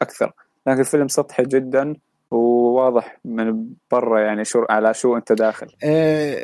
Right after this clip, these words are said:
Speaker 2: إذا بتاخذ الفيلم، شوف، الفيلم لو بتحسبه كمتعة، ممكن كأكشن بتحصل منه. بس
Speaker 1: بالضبط.
Speaker 2: هل، هل هو،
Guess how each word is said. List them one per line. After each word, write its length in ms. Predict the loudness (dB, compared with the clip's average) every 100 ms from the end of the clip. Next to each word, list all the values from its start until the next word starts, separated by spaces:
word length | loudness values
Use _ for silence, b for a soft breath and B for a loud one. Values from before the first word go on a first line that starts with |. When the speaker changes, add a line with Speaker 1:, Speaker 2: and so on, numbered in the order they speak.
| -10 -4
Speaker 2:
إذا 280 | -2 0 0
بتاخذ 420 | 0 -2 -2 0
الفيلم، 460 | -2 0 -2 -2 -4
شوف، 240 | -8 -10
الفيلم 480 | -12 -10 -2 0 2
لو 120 | 2
بتحسبه 460 | 0 -4 -4 -2 -2
كمتعة، 540 | -2 2 2 2 -2
ممكن 420 | 0 0 -2 -6 -6 -8
كأكشن 540 | -2 -2 -2 -4 -6 -8 -12
بتحصل 600 | -4 -2 0 2 2 0
منه. 260 | -2 -4 -8 B B B
بس 220 | -4 -2
Speaker 1:
بالضبط. 180 | -2 0
Speaker 2:
هل، 320 | -2 -2 -2
هل 240 | 0 0
هو، 420 | 0 0 -2 -4